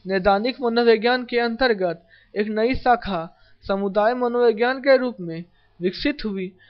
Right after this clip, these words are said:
परामर्श मनोविज्ञान के अंतर्गत हल्के किस्म के संवेगात्मक समस्याओं का निदान और उपचार किया जाता है।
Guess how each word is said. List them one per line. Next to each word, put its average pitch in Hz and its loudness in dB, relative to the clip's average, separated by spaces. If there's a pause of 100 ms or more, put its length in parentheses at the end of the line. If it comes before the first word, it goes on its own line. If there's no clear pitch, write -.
(240)
परामर्श 214 0
मनोविज्ञान 240 2
के 190 -4
अंतर्गत 208 -2 (500)
हल्के 226 2
किस्म 294 -4
के 180 -2 (340)
संवेगात्मक 233 0 (100)
समस्याओं 247 0
का 180 -6 (280)
निदान 214 2
और 196 -4 (260)
उपचार 233 4
किया 240 2
जाता 190 0
है। 190 -4